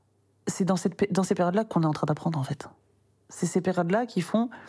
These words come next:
qu'on, euh, qu'on teste, en fait, notre patience, notre persévérance, notre résilience. Et puis, bah voilà, ça nous rappelle qu'on est vulnérable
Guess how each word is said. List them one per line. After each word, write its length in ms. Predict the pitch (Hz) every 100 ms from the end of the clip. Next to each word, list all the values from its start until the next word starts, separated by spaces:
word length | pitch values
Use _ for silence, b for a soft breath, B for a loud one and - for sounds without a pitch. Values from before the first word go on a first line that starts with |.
| B B B B B B _
qu'on, 340 | - 185 196 190
euh, 680 | 165 156 151 147 143 143 143
qu'on 160 | -
teste, 280 | 156 214 196
en 60 | 165
fait, 220 | 180 -
notre 160 | 151 -
patience, 540 | 165 - 185 185 170
notre 120 | 160
persévérance, 800 | - 165 180 165 165 175 175 - - 170
notre 200 | 147 -
résilience. 640 | 170 160 170 185 190 - - b b b b b - - - - _ _ _ _ _ _ _ _ _ - -
Et 80 |
puis, 140 | 165 185
bah 100 | 165
voilà, 220 | 156 180
ça 100 | 165
nous 100 | 147
rappelle 280 | 143 143 170
qu'on 160 | -
est 60 | 151
vulnérable 600 | 143 147 160 190 156 147